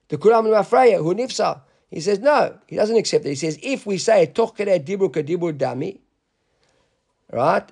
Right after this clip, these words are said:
then the Kula Amal Mafreya Nifsal. Then it would basically be that he was Mafreya immediately. Why? 'Cause it would be on the Geneva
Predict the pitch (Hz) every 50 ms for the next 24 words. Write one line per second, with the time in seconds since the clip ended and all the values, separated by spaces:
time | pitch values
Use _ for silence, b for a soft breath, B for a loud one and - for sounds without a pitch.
0 | _ - 156 165 165 160 165 156 - - 247 269 269 262 240 254 262 254 247 226
1 | 214 196 185 175 - - 175 175 170 160 151 139 - 139 135 127 151 185 202 202
2 | 190 143 143 180 196 185 180 208 190 185 175 147 143 202 226 220 190 185 165 160
3 | 160 151 143 156 147 147 147 139 180 196 202 - - 151 - 156 139 147 160 156
4 | 180 180 - 175 160 135 123 120 131 165 202 - 180 - b b b b b -
5 | 165 143 165 160 151 139 151 196 196 - - - - 208 233 247 240 226 175 175
6 | 190 170 175 208 240 262 233 170 165 160 165 160 160